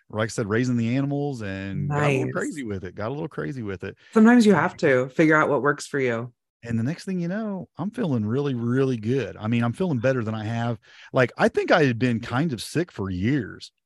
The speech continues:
Speaker 1: but didn't realize it because now
Speaker 2: Mm-hmm.
Speaker 1: I feel fantastic. I'm eating great, got this cancer removed from me.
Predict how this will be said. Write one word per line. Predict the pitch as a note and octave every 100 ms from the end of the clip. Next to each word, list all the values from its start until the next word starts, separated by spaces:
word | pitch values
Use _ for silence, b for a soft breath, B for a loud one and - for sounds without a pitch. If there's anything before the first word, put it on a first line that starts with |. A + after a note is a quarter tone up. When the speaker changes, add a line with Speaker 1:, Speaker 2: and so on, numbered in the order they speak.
| _ _ _ -
Speaker 1:
but | A2
didn't | D3+ A2+ F2+
realize | G2+ F#3+ F2+ D#2 D#2
it | F2 - D#3+
because | E3 D3+
now | D#3+ D3+ G3+
Speaker 2:
Mm-hmm. | G#2
Speaker 1:
I | G2+ -
feel | G#2 F2 - _ _ _ -
fantastic. | G#2+ E2+ - B2 A#2 - -
I'm | A#2 -
eating | D3+ D#3
great, | B2+ C#3 C#3 C#3 _ _ _ _ _ _ -
got | B2+
this | G2+
cancer | - C#3+ D3+ C#3
removed | C3+ C#3+ C#3+
from | D#3 D3
me. | C#3+ C#3+